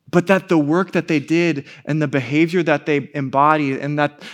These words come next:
that the ethics of the gospel that they embraced would matter. It's powerful here. He was calling them to rethink relationships,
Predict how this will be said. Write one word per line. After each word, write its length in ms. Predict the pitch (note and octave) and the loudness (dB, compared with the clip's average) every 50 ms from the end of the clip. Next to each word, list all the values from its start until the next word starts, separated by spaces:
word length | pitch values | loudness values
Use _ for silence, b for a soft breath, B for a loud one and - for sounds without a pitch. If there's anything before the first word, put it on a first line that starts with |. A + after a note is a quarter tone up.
| B - | B 0
that 180 | D3+ D#3 D3+ - | 0 0 2 2
the 180 | D3+ - - - | 0 0 0 0
ethics 640 | - D#3 E3 E3 - - F#3+ F3+ F#3 - - - - - _ | 0 0 0 0 -2 -2 -4 -4 -4 -8 -16 -18 -18 -10 _
of 120 | D3 B2+ A2 | -8 -6 -6
the 80 | C3 | -8
gospel 500 | G#2+ C3 C3 C#3 D3 C#3 - - - C3 | -6 -2 -2 -2 -2 -4 -6 -10 -8 -6
that 160 | A#2+ B2+ - | -6 -6 -6
they 160 | - A#2+ B2 B2 | -6 -8 -8 -8
embraced 720 | A#2+ A#2 A2 B2+ C#3 D3 C#3 B2+ A2+ - - - - _ _ _ _ _ _ _ | -10 -12 -10 -6 -4 -4 -4 -4 -6 -10 -16 -20 -20 _ _ _ _ _ _ _
would 200 | - C3+ D3 B2+ | -4 -4 -4 -4
matter. 580 | B2 A#2 A2+ A2+ A2+ B2 - - G2 - - _ _ _ _ _ _ _ _ _ _ _ _ _ _ _ _ _ _ _ _ _ _ _ _ _ _ _ _ _ _ _ | -2 -2 -2 -2 -2 -4 -6 -10 -14 -18 -20 _ _ _ _ _ _ _ _ _ _ _ _ _ _ _ _ _ _ _ _ _ _ _ _ _ _ _ _ _ _ _
It's 160 | - C#3 - - | -18 -18 -16 -14
powerful 440 | - - E3 F3 D3 - - A#2 | -12 -8 -6 -6 -6 -8 -10 -16
here. 300 | G2+ - G2+ G#2 F#2+ - _ _ _ _ _ _ _ _ _ _ _ _ _ _ _ _ _ _ _ _ _ _ _ _ _ _ _ _ _ _ _ _ _ _ _ _ _ _ _ _ _ | -16 -14 -14 -14 -14 -16 _ _ _ _ _ _ _ _ _ _ _ _ _ _ _ _ _ _ _ _ _ _ _ _ _ _ _ _ _ _ _ _ _ _ _ _ _ _ _ _ _
He 140 | _ - C3 | _ -10 -8
was 140 | B2+ B2 - | -8 -8 -8
calling 340 | - - C#3 C#3 C#3+ D3 D3 | -8 -6 -4 -4 -4 -4 -4
them 180 | C#3+ C3+ C#3 C3+ | -4 -6 -6 -6
to 200 | - C3 A#2+ A2+ | -6 -8 -6 -6
rethink 640 | A2+ B2 B2+ C3 B2 - B2+ B2 A#2 A2 - _ _ | -6 -6 -8 -8 -8 -8 -10 -10 -10 -10 -14 _ _
relationships, 1000 | A#2 A2+ G#2+ A2 A2 - - - - - - - - _ - - - - - _ | -12 -10 -10 -10 -12 -12 -16 -20 -20 -18 -18 -18 -18 _ -20 -20 -20 -20 -20 _